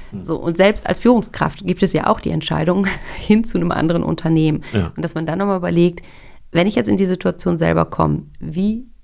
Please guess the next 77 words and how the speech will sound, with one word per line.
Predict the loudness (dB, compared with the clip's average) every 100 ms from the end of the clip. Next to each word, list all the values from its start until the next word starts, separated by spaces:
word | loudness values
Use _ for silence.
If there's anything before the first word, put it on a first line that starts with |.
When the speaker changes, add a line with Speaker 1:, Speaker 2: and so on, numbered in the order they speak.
| -20 _
Speaker 2:
würde | -2 0 0
ich | 0 0 0
es | -6 -4
denn | -2 0
selber | 0 0 -2
tun? | 0 2 4 2 -4 2
Speaker 1:
Gute | 4 4
Idee. | 2 2 -2 -2
Speaker 2:
So, | -2
und | 0
wenn | 0
man | 0
da | -2
mal | -2
ganz | 0 0 0 -8 -20 -8 2
ehrlich | 2 2
zu | -2 -2
sich | -2 0
selbst | -2 -2 -6
ist, | -10 -4
ne? | -4 -2
Also | 0
wir | 2
haben | 2
es |
ja | 2
gerade | 0 4
Speaker 1:
Ja, | 4
Speaker 2:
gehabt, | 2 2
die |
Speaker 1:
sehr | 2
gut. | 2
Speaker 2:
Trennung | 0 0
meines | -2 -2 0
Manns | 2 2 2
nach | 0
dreiundzwanzig | 2 2 2 0 0 0
Jahren | 0 2
aus | 0 -2
dem | 0
Unternehmen. | 0 0 2 4
Wir | 4
haben | 0
viel | -2 0 2
Speaker 1:
Ah. | 2
Speaker 2:
diskutiert, | -2 -4 -6 -4 -4 -4
Speaker 1:
Ah, | -6 -8 -10
ich | -2
Speaker 2:
ne? | 0
Speaker 1:
dachte | 2
Speaker 2:
Wo | 2
ich |
Speaker 1:
schon. | 2
Speaker 2:
gesagt | 0 -2 -4
habe, | -6
„Du | -4
haust | -4 -4
nicht | -4
einfach | -2 -2 0
ab, | -2 0
du | 0
haust | 2 2
jetzt | 2
nicht | 2
in | 2 2
den |
Sack“, | 2 -2 -4
ne? | 0 2 2
Man | 2 0
sieht | -2
sich | -2 -2
immer | 0 0
zweimal | 2 4 6 6
im | 4 4
Leben | 4 4 2
und | 2 2
so. | 0